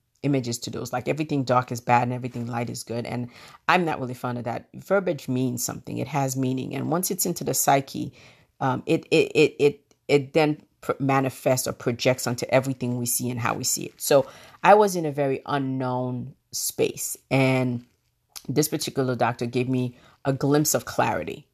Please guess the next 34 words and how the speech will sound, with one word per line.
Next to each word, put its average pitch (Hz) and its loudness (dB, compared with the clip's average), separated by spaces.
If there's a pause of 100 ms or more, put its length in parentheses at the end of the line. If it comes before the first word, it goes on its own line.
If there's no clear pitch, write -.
(140)
Yeah, 160 2
that, 156 4
that 180 6
works - -4
for 123 -10
me. - -14 (460)
And 170 4
I 185 2
asked 415 -2
the 147 -10
doctor, 135 0
"Well, 147 -2
have 165 -8
you 240 2
ever, 190 -2 (200)
eh, 123 -6 (140)
like, 127 -6 (340)
am 139 0
I 165 6
just 143 0
an 123 -2
anomaly, 180 0
or 135 2
have 135 0
you 135 -2
ever 131 -2
had 117 -2
patients - -4
with 127 -10
this?" - -6
And - -6
he 175 -4
said, 180 -4
"Yes, - 0